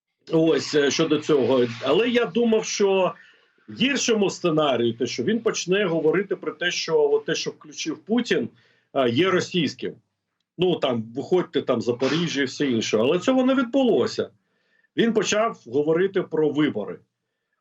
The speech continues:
А вибори — це така тема, яка, знаєте, дискусійна, ну, може бути з боку України. <clears throat> Хочете вибори, давайте допомогу.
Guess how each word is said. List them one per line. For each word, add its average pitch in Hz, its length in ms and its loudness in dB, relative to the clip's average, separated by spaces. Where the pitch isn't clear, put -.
А - 120 0
вибори — 403 480 2
це 370 120 0
така 370 300 -2
тема, 240 340 0
яка, 190 320 0
знаєте, 175 380 0
дискусійна, 110 960 -2
ну, 117 140 0
може 131 300 0
бути 131 260 -4
з 107 60 -4
боку 131 300 -2
України. 120 500 0
<clears throat> 202 340 -2
Хочете 214 440 0
вибори, 202 380 2
давайте 143 400 0
допомогу. 95 640 -2